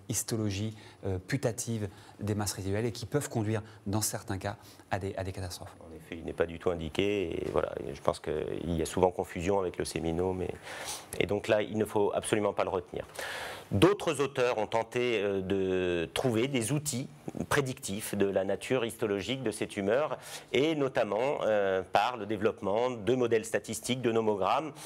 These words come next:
Speaker 2: Malheureusement, les résultats ne sont pas probants, euh, ces modèles sont imprécis et donc, euh, et on ne peut pas retenir autre chose qu'un geste invasif.
Speaker 1: On, on l'a bien compris, il f-, il faut aller au curage, même si effectivement c'est un geste qui paraît,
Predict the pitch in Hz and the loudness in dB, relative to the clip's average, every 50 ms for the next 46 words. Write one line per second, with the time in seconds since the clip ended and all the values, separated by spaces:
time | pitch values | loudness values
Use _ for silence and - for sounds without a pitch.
0 | - - - - 117 120 123 117 120 120 107 110 123 127 123 117 113 101 110 101 | -16 -8 4 4 6 6 6 2 2 0 0 2 2 2 2 2 0 0 0 -2
1 | 110 104 - 120 110 101 - - 98 95 - 120 - - - 110 98 92 104 107 | -4 2 2 2 2 2 -2 -4 -2 2 2 2 2 2 -2 -2 0 2 2 2
2 | 120 143 151 151 - - - - - - 104 104 95 - - - 117 113 110 110 | 2 0 -2 -4 -10 -16 -18 -12 -2 0 2 2 2 0 -2 -2 0 2 2 2
3 | 107 110 117 117 107 - - 98 95 92 - 110 104 - - 117 101 - - - | 2 0 -2 -2 -2 -4 -2 -2 -2 0 0 -2 -2 0 -4 -4 -4 -4 -6 -4
4 | 101 104 113 123 139 123 65 87 95 90 85 95 107 104 - - 117 101 98 - | -4 -2 0 0 0 0 0 -2 -2 -2 0 0 -2 -2 -2 0 0 0 0 -2
5 | - - 73 104 110 107 110 - - 113 113 113 101 107 95 - 117 117 110 110 | -6 -4 -2 -2 -2 0 -2 0 0 0 0 0 -2 -2 0 2 2 2 2 -2
6 | 98 - - 120 120 - - 131 120 - - 104 - - 107 110 110 - - 101 | -6 -4 -2 -2 -2 -2 -2 -4 -4 0 -2 -2 -2 0 -2 -2 -2 0 -2 -2
7 | 95 98 107 117 117 - - 98 87 - - - - - - - - 123 117 117 | -2 0 -2 -2 -2 -2 -4 -6 -6 -6 -12 -16 -16 -16 -2 0 0 2 2 0
8 | 117 107 - - - - - - 113 - - 113 117 117 117 113 - 117 104 - | -4 -4 -8 -10 -10 -10 -10 -8 -10 -10 -8 -6 -6 -6 -6 -6 -8 -8 -4 -2
9 | 127 123 117 120 - - - 110 92 - - 131 123 120 120 113 110 - 120 110 | -2 0 0 -2 -4 -2 -4 -4 -2 0 2 2 4 4 2 0 -2 -2 0 0
10 | 120 143 143 110 101 113 110 104 - 104 104 101 - - 104 113 117 - 101 92 | 0 0 0 -2 0 -2 -2 -2 -2 -4 -4 -4 -2 0 -2 -2 -2 -2 -4 -4
11 | 98 98 101 110 - - - 90 110 104 107 104 | -2 0 0 0 0 -2 -2 -2 0 0 0 0